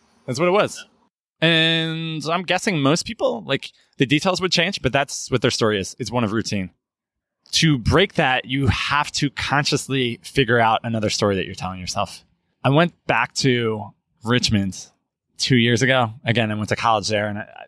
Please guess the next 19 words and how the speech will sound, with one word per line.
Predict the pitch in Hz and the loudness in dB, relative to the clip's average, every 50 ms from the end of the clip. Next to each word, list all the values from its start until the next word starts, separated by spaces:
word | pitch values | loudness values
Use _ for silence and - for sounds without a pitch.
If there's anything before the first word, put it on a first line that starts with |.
| _ _ | _ _
you | - 127 | -2 0
know, | 117 107 | 0 2
I | 104 | 0
saw | - - 139 | 2 2 2
one | 123 123 127 | 2 2 2
of | 120 | 2
my | 117 | 0
friends | 107 - 123 117 117 104 | 0 2 0 0 0 0
that | 98 104 | 0 0
I | 101 92 | 0 0
hadn't | 107 110 98 - | 0 -2 -4 -6
seen | - 113 107 101 101 98 | -4 -4 -4 -4 -4 -6
in | 95 92 92 90 92 - _ _ _ _ | -8 -10 -12 -14 -16 -20 _ _ _ _
ten | - - 107 101 101 | -8 -6 -4 -4 -4
years | 98 101 101 98 104 | -4 -4 -4 -4 -4
or | 95 | -2
something. | - 104 101 90 107 104 95 90 87 _ _ _ _ _ _ _ _ _ _ _ _ | -2 -2 -2 -2 -2 -4 -4 -6 -10 _ _ _ _ _ _ _ _ _ _ _ _
He | - - - - 160 | -10 -8 -4 -4 0
was | 156 175 156 123 101 - - - | 2 2 2 2 0 -2 -6 -8